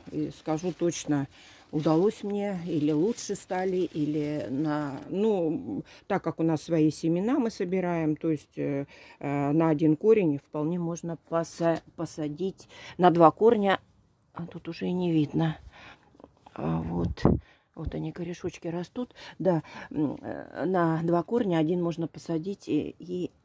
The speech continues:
э, все хорошо. Ну, вот кисти хорошие, конечно. Хорошие кисти.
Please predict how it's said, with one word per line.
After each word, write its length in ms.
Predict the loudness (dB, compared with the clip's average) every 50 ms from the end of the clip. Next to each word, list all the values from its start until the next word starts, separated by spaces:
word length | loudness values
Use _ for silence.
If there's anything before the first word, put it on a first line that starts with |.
| _ _ _
э, 140 | -10 -10 -10 -10
все 160 | -14 -16 -16
хорошо. 600 | -14 -12 -12 -10 -8 -8 -10 -10 -12 -16 -18 -18 0 _
Ну, 240 | 2 2 2 -2 -12
вот 60 | -20 _ _
кисти 240 | -20 -20 -20 _ -20 -20
хорошие, 520 | _ -20 -20 -20 -20 -20 -20 _ -20 -20 -20 _
конечно. 540 | -20 -20 -20 -20 -20 -20 -20 -20 -20 -20 -20 _ _ _ _ _ _ _ _ _ _ _ _ _ _ _ _ _ _ _ _ -14
Хорошие 480 | -14 -12 -12 -12 -12 -14 -12 -14 -14
кисти. 520 | -14 -18 -20 -20 -20 -20 -20 -18 -18 -18